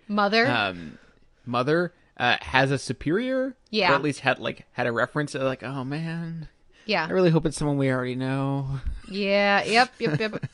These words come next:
Speaker 2: <laughs>
Speaker 1: Um, but still, it's so much better than the other episodes this season. It just doesn't even
Speaker 2: Yeah.
Speaker 1: compare. And
Speaker 2: Yeah.
Speaker 1: how, how sad is it that the, the Allison part of the show is by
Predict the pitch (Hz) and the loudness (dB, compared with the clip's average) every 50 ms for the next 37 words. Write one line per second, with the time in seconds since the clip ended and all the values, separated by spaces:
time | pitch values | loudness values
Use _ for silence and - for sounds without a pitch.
0 | - - - - - - _ 214 214 208 202 190 190 175 - 208 202 247 240 233 | -12 -18 -16 -16 -16 -4 _ 6 8 10 8 8 6 2 -2 0 0 2 0 0
1 | - - 320 311 285 277 254 233 233 233 - - - - 220 214 226 220 196 - | -2 4 8 8 8 10 8 6 4 2 -2 -8 -12 -10 -8 -6 -6 -6 -4 -2
2 | 202 196 196 202 190 185 180 175 175 180 - - 185 175 180 175 160 - 190 165 | -2 -2 0 0 0 0 2 2 0 0 -2 -4 -6 -6 -6 -8 -8 -8 -8 -8
3 | 180 160 156 165 175 - - 170 170 175 170 156 160 - - 165 156 - 175 156 | -6 -8 -8 -8 -10 -8 -8 -6 -6 -4 -6 -6 -6 -6 -8 -8 -10 -4 -4 -2
4 | 151 156 151 151 156 - - 170 175 165 160 151 - - 185 220 - 302 330 339 | -2 -2 -2 -4 -6 -6 -4 -4 -2 -4 -4 -8 -10 -6 -4 2 6 6 6 6
5 | - - 415 453 427 - - - 254 254 269 240 247 214 202 185 196 196 190 190 | 4 4 4 4 4 2 2 4 6 8 8 6 4 -2 -4 0 0 0 2 2
6 | 202 180 147 - - 165 190 - - - 180 190 196 208 220 226 - 262 240 240 | 0 -2 -2 -4 -4 -4 -4 -4 -2 0 2 2 4 2 2 0 0 -2 -2 -2
7 | 247 233 254 240 240 247 233 233 - 254 240 233 - - 208 196 196 185 - - | 0 2 2 2 2 2 -2 -2 0 2 2 2 2 2 2 2 0 0 -6 -10
8 | 180 190 180 170 214 180 165 | -10 -8 -2 0 0 0 0